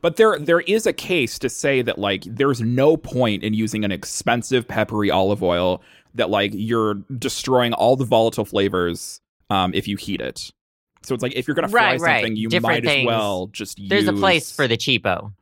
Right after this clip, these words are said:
Speaker 1: Right. There's a, there's a place for the cheapo olive oil that you're using to fry chicken in or whatever, or sauteing vegetables versus, like, the expensive olive oil that you would use in, like, like, a vinaigrette, for example, like, putting on a salad that you're, you know, you're eating raw.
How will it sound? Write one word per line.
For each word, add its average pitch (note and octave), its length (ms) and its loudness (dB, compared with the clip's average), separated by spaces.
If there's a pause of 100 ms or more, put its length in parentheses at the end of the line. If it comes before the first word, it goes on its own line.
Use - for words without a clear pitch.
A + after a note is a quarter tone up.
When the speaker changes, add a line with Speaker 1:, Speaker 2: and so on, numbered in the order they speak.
Speaker 1:
Right. B2+ 280 2
There's C3+ 220 2
a, A#2 140 0
there's B2 180 0
a A#2 80 -2
place E3 320 0
for C3 100 -4
the A2+ 120 -2
cheapo C#3+ 360 0
olive A2 320 4
oil G#2 220 2
that G2+ 80 0
you're G2 80 -2
using G2 280 -4
to F#2+ 60 -4
fry G2+ 280 0
chicken G2+ 360 -4
in F#2 80 -2
or F#2 80 -2
whatever, F#2 540 0 (340)
or A2 140 -2
sauteing G#2 560 2
vegetables G2 540 0
versus, G2+ 320 -2
like, F#2+ 140 -2
the G2+ 120 0
expensive A#2+ 760 0
olive G2 380 4
oil F#2 240 2
that - 140 -4
you G2+ 160 -4
would G2 100 -2
use F#2 400 -2
in, G2 220 -4
like, F#2+ 240 -2
like, G2+ 140 0
a A2 40 2
vinaigrette, C3+ 400 2
for G#2+ 100 -2
example, F2 280 -4
like, F#2 100 -2
putting F#2+ 220 -2
on G#2 40 2
a A#2 60 0
salad F2 360 0
that F2+ 80 0
you're, F#2 260 -4 (300)
you F#2+ 100 -6
know, F#2+ 80 -2
you're G2+ 160 0
eating F2+ 280 -2
raw. F2 320 0